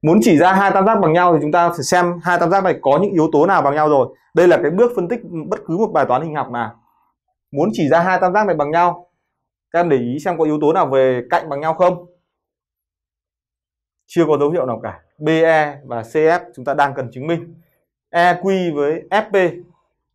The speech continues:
mơ hồ, chưa có gì cả. Vậy chúng ta sẽ phải nghĩ đến xem có góc nào đã. Để ý là góc vuông bằng góc vuông rồi. Chúng ta sẽ nghĩ ngay đến chỉ ra cái góc này. Và góc này là hai góc bằng nhau. Góc này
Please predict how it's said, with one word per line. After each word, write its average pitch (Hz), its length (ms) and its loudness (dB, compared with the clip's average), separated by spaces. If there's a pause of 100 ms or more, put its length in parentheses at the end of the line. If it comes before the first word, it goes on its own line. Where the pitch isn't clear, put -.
(360)
mơ 151 140 0
hồ, 139 400 0
chưa 156 160 0
có 139 120 2
gì 147 160 -6
cả. 113 160 -4 (2000)
Vậy 143 300 -4
chúng 151 100 -8
ta 196 100 2
sẽ 180 120 -2
phải 151 100 -2
nghĩ 160 160 -6
đến 147 340 -2
xem 156 240 -4
có 151 80 -2
góc 220 180 2
nào 160 180 0
đã. 165 160 -8 (1000)
Để 123 120 -4
ý 127 120 -2
là 185 80 2
góc 196 180 -2
vuông 185 260 2
bằng 160 120 0
góc 175 160 -2
vuông 190 200 2
rồi. 156 240 0 (600)
Chúng 147 300 -12
ta 175 100 0
sẽ 180 100 -10
nghĩ 190 160 -8
ngay 180 160 -2
đến 160 220 -4
chỉ 131 160 -12
ra 143 180 -2
cái 151 100 -6
góc 180 220 -4
này. 139 360 -6 (920)
Và 127 180 -8
góc 143 140 -6
này 139 160 -4
là 120 100 -4
hai 127 140 -10
góc 151 140 -14
bằng 123 180 -12
nhau. 127 260 -14 (2000)
Góc 175 160 -2
này 151 300 0